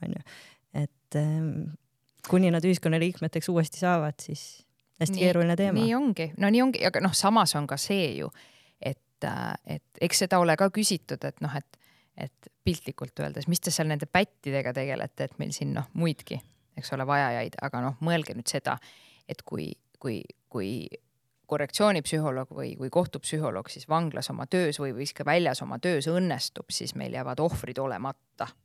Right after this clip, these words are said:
Speaker 1: Just.
Speaker 2: Et see on nagu, noh, kõige suurem tasu. Küsimus ei ole mitte pätiga töötamises, vaid küsimus on, on selles, et mis jama jääb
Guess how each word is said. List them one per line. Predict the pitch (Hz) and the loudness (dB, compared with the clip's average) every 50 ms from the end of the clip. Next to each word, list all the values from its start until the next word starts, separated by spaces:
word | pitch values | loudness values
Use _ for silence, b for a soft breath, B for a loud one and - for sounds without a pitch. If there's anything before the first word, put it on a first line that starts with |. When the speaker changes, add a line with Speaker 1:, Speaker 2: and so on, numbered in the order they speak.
| _ _ - | _ _ -4
Speaker 1:
Just. | 170 156 131 - - - - _ _ _ _ _ _ _ _ _ _ _ _ _ _ _ _ _ _ _ _ - | -4 -4 -4 -6 -10 -14 -18 _ _ _ _ _ _ _ _ _ _ _ _ _ _ _ _ _ _ _ _ -10
Speaker 2:
Et | - 151 - | -8 -4 0
see | - 190 180 170 | 4 4 6 6
on | 156 143 143 | 4 2 0
nagu, | 139 143 139 139 127 127 120 - | -2 -4 -4 -4 -4 -4 -4 -4
noh, | - 151 139 | -6 -6 -4
kõige | - 180 180 170 151 143 | -2 -2 -2 -2 -2 -2
suurem | - 165 165 160 143 135 127 | -2 -2 0 0 -2 -2 0
tasu. | 143 151 165 - - 165 139 127 135 - b b b b b b b b b b b b b b b b _ _ _ _ _ _ _ _ _ _ _ _ _ _ _ - - - - | 2 2 2 2 0 0 -2 -4 -4 -8 b b b b b b b b b b b b b b b b _ _ _ _ _ _ _ _ _ _ _ _ _ _ _ -20 -20 -8 -2
Küsimus | - 202 185 208 180 165 156 175 | 2 4 4 4 4 4 4 4
ei | 165 165 | 6 8
ole | 175 185 190 180 151 | 8 8 8 8 6
mitte | 147 156 175 180 _ - 165 147 - _ _ _ _ _ _ _ _ _ - - | 4 2 -2 -2 _ -2 -2 -2 -2 _ _ _ _ _ _ _ _ _ 8 8
pätiga | 190 190 - _ - 160 139 143 139 | 8 8 8 _ -6 -4 -2 -2 0
töötamises, | - 226 220 180 170 - - - - - - - - 131 135 - | 4 6 6 6 4 2 -2 -6 -6 -6 -8 -8 -8 -10 -10 -8
vaid | - 151 151 - - | -6 -8 -8 -6 -2
küsimus | - 196 185 - 165 127 - - - - - | 0 2 2 2 0 -2 -4 -6 -6 -4 -4
on, | 127 - 82 - - - _ - | -4 -6 -6 -10 -12 -12 _ -6
on | - 151 151 | -4 -2 0
selles, | - - 202 190 190 170 120 80 147 - | 4 6 6 6 6 4 2 0 -2 -4
et | - - - - | -8 -10 -8 -4
mis | - 165 175 175 165 - - | -2 0 2 2 2 2 4
jama | 170 165 175 185 185 156 127 101 82 | 6 6 6 6 6 4 2 2 0
jääb | 135 147 147 143 - | 2 2 2 2 0